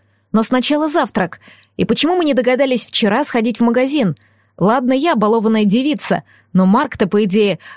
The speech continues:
должен был знать, что еда самостоятельно не заводится в холодильнике, как и кофе в шкафчике на кухне. Когда спускаюсь на первый этаж,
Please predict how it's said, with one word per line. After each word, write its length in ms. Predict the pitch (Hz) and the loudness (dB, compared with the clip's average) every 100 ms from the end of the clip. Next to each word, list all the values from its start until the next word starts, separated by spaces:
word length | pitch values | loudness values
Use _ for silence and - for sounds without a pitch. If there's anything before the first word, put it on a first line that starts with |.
| - | 0
должен 340 | 240 254 240 | 2 2 2
был 120 | 220 190 | 0 0
знать, 240 | 226 330 | 0 0
что 180 | - 208 | -2 0
еда 220 | 208 247 | 0 0
самостоятельно 600 | 233 214 - 226 220 214 | 0 -2 0 -2 0 0
не 140 | 214 208 | 2 2
заводится 580 | 185 175 349 311 - | 0 0 0 0 -2
в 40 | 190 | -2
холодильнике, 760 | - 190 175 285 311 233 180 - - - | -2 0 0 0 0 0 -2 -4 -14 -4
как 200 | 381 403 | -2 -2
и 80 | |
кофе 420 | 381 262 190 - 139 | 0 0 0 -2 -4
в 60 | - | -8
шкафчике 480 | - 220 - 196 208 | -2 -2 -2 -2 0
на 100 | 240 | 0
кухне. 500 | 262 240 - 185 165 _ _ _ _ _ | 0 -2 0 -2 -2 _ _ _ _ _
Когда 280 | 202 220 294 | -2 0 0
спускаюсь 460 | - 240 - 247 | -2 -2 0 0
на 140 | 214 220 | 0 0
первый 340 | 240 226 202 | 0 2 0
этаж, 380 | 196 330 330 - | 2 0 0 -6